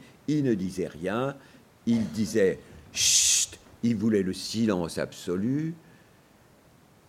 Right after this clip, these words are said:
et puis c'était toujours plus bas, plus bas, enfin, chut, chut. Alors on était là, « arrêtons un moment,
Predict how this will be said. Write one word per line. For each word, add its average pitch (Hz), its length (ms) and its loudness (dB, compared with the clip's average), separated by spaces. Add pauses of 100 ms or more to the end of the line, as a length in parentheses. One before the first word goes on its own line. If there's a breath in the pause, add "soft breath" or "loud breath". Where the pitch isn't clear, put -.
et 101 80 0
puis 113 160 -8
c'était 110 240 -4
toujours 135 480 -4 (300)
plus 104 240 -4
bas, 73 320 -6 (320)
plus 78 220 -14
bas, 71 300 -12 (320)
enfin, 62 200 -14 (320)
chut, - 600 -12 (400)
chut. - 500 -12 (180)
Alors 90 160 -2
on 85 100 -4
était 76 220 -6
là, « 101 260 -6 (960 loud breath)
arrêtons 87 640 -8 (100)
un - 120 -16
moment, - 360 -14